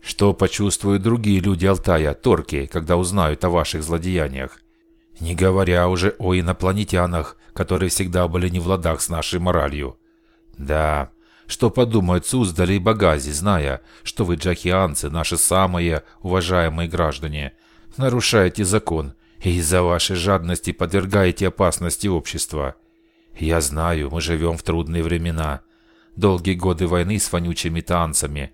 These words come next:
мы страдали и подтягивали пояса. И умирали, да. Но какими бы тяжелыми ни были испытания, мы сохраняли верность Вечному Императору. Он слегка передохнул.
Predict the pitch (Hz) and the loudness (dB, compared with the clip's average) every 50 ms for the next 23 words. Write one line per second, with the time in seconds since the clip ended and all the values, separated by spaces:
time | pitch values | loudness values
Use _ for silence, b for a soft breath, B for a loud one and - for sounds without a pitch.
0 | b b b b b b - 113 104 - - - 92 92 87 87 92 87 82 78 | b b b b b b -4 -2 -2 0 0 2 2 2 2 2 2 2 2 2
1 | 78 78 - - 82 78 - - 87 82 78 78 73 76 76 76 76 - 76 76 | 0 -2 -2 -2 -4 -4 -2 0 -2 0 0 -2 -4 -4 -4 -4 -4 -2 -2 -2
2 | 78 76 - - - 67 67 - b b b b b b - - 104 107 113 113 | -2 -2 -2 -2 -2 -2 -2 -4 b b b b b b -2 2 2 2 4 2
3 | 117 101 85 82 85 92 95 90 85 78 71 85 85 87 90 85 80 b b b | 2 2 2 4 4 4 2 2 0 0 0 0 2 2 0 0 -4 b b b
4 | b b b b b b b b b b - - 80 80 - 95 - - - 95 | b b b b b b b b b b -10 -10 -8 -4 -4 -4 -4 -2 -2 -2
5 | 92 92 85 92 87 - 95 85 82 92 90 87 85 87 85 85 85 87 90 82 | -2 0 0 -2 -2 -2 -2 0 0 2 2 2 2 0 0 -2 -2 -2 -2 0
6 | 76 90 85 87 82 - - - 85 - - 85 90 95 95 95 87 80 73 71 | 0 0 0 0 -2 -2 -2 -4 -4 -2 0 0 2 2 2 0 0 -2 -2 -6
7 | B B B B B B - 92 85 - 87 - - 87 87 87 90 90 87 92 | B B B B B B -4 -2 0 2 2 2 0 0 0 2 2 0 0 0
8 | 82 87 87 82 78 90 87 - - 90 87 82 - - 87 85 82 82 85 85 | 0 0 0 0 0 0 -2 -2 -2 -2 -2 -2 -2 -4 -4 -4 -4 -2 -4 -4
9 | 82 - 95 85 80 73 71 - 73 71 71 67 64 - b b b b b b | -2 -2 0 0 2 0 0 -2 -4 -4 -4 -6 -8 -12 b b b b b b
10 | b b b b _ _ _ _ _ _ - 98 92 90 - 87 85 80 - - | b b b b _ _ _ _ _ _ -4 -4 -2 -2 0 0 0 0 0 0
11 | 87 78 - - 78 80 73 78 76 - - 71 71 71 69 65 - | -2 0 0 0 -2 0 0 0 -2 -2 -4 -6 -6 -6 -6 -8 -10